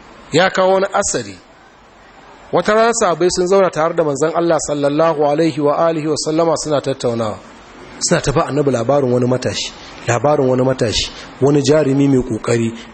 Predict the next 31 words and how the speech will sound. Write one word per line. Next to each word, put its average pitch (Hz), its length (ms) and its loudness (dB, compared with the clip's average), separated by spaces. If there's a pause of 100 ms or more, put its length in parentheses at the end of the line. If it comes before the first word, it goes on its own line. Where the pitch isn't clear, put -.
mai 123 100 2
himma 151 300 2
wajen 135 260 2
gudanar 143 320 2
da 131 80 -4
tsarin 143 380 0
addini, 120 500 0 (220)
wanda 151 220 2
bai 147 140 2
da 123 80 -2
sassaƙa - 400 -4 (160)
abubuwa. 208 480 2
Annabi 208 220 -2
ce, 233 120 -2
"Ni 262 60 0
ban 262 140 4
san 196 180 2
shi 185 120 -4
ba, 123 100 -8 (520)
ban 233 160 2
gane 254 280 2
shi 165 140 -2
ba." 156 100 -8 (320)
Ana 175 240 0
cikin 196 580 -4
magana 147 920 2
sai 127 200 -8
ga 120 160 0
shi 101 140 -6
a 98 80 -6
danno. 95 340 -8